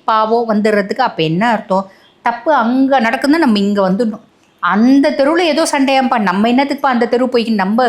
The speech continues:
சுத்தி நாலு தெரு சுத்தி கூட போய்க்கலாம் அப்படின்ற மாதிரி ஒரு எச்சரிக்கையா இருந்துக்கோங்க. சிம்பிள், அவ்வளவுதான். அக்டோபர் ஒன்பது வரைக்கும் தொழில் ஸ்தானத்துல இருப்பார். இந்த தொழில் ஸ்தான சுக்கிரன் என்ன பண்ணுவாரு? தொழில்ல ஒரு பிரம்மாண்டத்தை ஏற்படுத்துவாரு. நான் ஒரு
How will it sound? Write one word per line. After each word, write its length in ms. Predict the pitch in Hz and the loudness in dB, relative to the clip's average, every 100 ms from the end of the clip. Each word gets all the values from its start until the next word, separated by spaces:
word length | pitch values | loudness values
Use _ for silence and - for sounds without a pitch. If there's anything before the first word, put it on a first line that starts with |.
| 226 - - | -2 -18 -14
சுத்தி 560 | - 302 311 - - 403 269 | -4 -4 -4 -8 -2 0 2
நாலு 200 | 247 269 | 2 0
தெரு 180 | 269 277 294 | 0 0 -2
சுத்தி 180 | 233 254 | -4 -2
கூட 100 | 247 | -2
போய்க்கலாம் 460 | 269 220 202 196 - | 0 -2 -2 -4 -2
அப்படின்ற 360 | 202 233 196 196 220 | -2 0 0 0 0
மாதிரி 160 | 349 277 | 0 0
ஒரு 100 | 233 240 | 0 -2
எச்சரிக்கையா 500 | - 370 370 320 269 | -4 -4 -2 0 0
இருந்துக்கோங்க. 400 | 202 190 202 226 233 | 0 -2 -2 -2 0
சிம்பிள், 280 | 208 190 170 | -2 0 -2
அவ்வளவுதான். 340 | 156 156 160 - _ _ _ 202 | -2 -4 -6 -8 _ _ _ -10
அக்டோபர் 440 | - 285 277 233 196 | -6 0 0 0 -2
ஒன்பது 460 | 190 214 247 226 180 | -2 0 2 2 0
வரைக்கும் 300 | 175 180 269 233 | -4 -6 -4 -2
தொழில் 240 | 208 202 | -2 -2
ஸ்தானத்துல 360 | 196 175 - 170 | -4 -6 -4 -4
இருப்பார். 240 | - - - - - | -4 -10 -12 -12 0
இந்த 100 | 247 240 | 0 2
தொழில் 300 | 285 359 392 | 0 0 0
ஸ்தான 280 | - 294 262 262 | 0 0 0 -2
சுக்கிரன் 320 | 262 247 220 | -2 0 0
என்ன 100 | 226 233 | 0 -2
பண்ணுவாரு? 400 | 202 196 190 196 196 _ _ - | -2 0 0 -2 -6 _ _ -4
தொழில்ல 320 | 277 330 330 311 311 | 0 2 2 2 2
ஒரு 100 | 226 185 | 0 0
பிரம்மாண்டத்தை 640 | 226 285 330 240 190 247 220 | 0 2 2 0 -2 -2 -2
ஏற்படுத்துவாரு. 560 | 175 - 160 175 165 175 | -2 -4 -8 -2 -2 -2
நான் 120 | 240 | 0
ஒரு 80 | 269 | 0